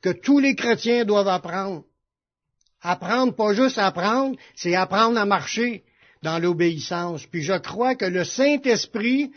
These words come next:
travaille pour amener les chrétiens à marcher dans l'obéissance. On a vu ça justement dans un passage au début, il y a quelques semaines, qu'on était destiné à marcher dans l'obéissance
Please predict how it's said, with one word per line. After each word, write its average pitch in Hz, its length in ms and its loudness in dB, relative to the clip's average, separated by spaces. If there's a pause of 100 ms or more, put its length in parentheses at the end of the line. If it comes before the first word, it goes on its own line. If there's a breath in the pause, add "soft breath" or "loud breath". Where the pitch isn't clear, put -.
(280 loud breath)
travaille 262 720 2
pour 220 180 -4
amener 240 400 2
les 269 160 4
chrétiens 240 600 0
à - 20 0
marcher 247 540 0
dans 196 160 0
l'obéissance. 165 880 -6 (400 soft breath)
On 160 180 -4
a 180 120 0
vu 175 120 -4
ça 226 260 0
justement 196 460 -2
dans 180 240 -2
un 175 140 -2
passage 175 560 0
au 165 100 -4
début, 160 300 -6
il 190 80 -6
y - 20 -2
a 160 80 -2
quelques 160 400 -4
semaines, 202 380 -4 (340 loud breath)
qu'on 175 220 0
était 185 420 0 (160 soft breath)
destiné 240 800 2
à 190 80 0
marcher 196 440 0
dans 190 160 2
l'obéissance 175 880 2